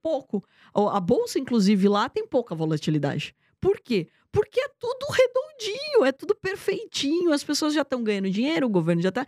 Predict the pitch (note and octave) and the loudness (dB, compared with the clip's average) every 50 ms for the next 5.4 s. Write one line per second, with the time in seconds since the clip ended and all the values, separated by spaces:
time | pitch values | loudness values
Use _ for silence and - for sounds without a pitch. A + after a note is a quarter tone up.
0 | - _ - - _ - - B4+ - - B3+ A3 B3 - D#4 D4 D4 - - G4+ | -10 _ -20 -20 _ -2 -2 -2 0 0 0 0 0 -2 -2 -6 -6 -2 -2 -2
1 | G4+ _ - F4+ - - C#4+ C#4 - - A#3+ A3+ A3 G3+ G#3 G#3 G3 F3+ E3+ F#3+ | -2 _ -6 -10 -8 -6 -10 -10 -6 -2 0 0 2 2 2 2 0 0 2 2
2 | G#3 G#3 G3+ F#3 - F#3+ - - G3 F#3 F3+ F3+ F3+ F3+ - F#3+ - - D#3 D3+ | 4 4 4 2 0 -4 -6 -4 -2 -2 0 -2 -2 -6 -8 -14 -6 -2 0 0
3 | D3 - - F3+ F3+ G#3+ G#3+ F#3+ F#3+ F#3+ - - B3 C4+ - - - F3 D#3 D3 | 0 -2 -4 -2 0 2 4 4 2 2 2 0 0 0 0 2 2 2 4 6
4 | D3+ E3+ F3 F3+ F3+ F3+ A3+ A3+ - A3+ G#3 G#3 G3+ G3+ _ - G#3 F#3+ G#3+ A3 | 4 4 4 4 2 0 0 -2 0 -2 -2 -2 -2 -4 _ -2 -2 0 0 -2
5 | A3 - G#3 E3+ D#3+ D#3 D#3 D#3 | -2 -2 -2 0 0 0 0 0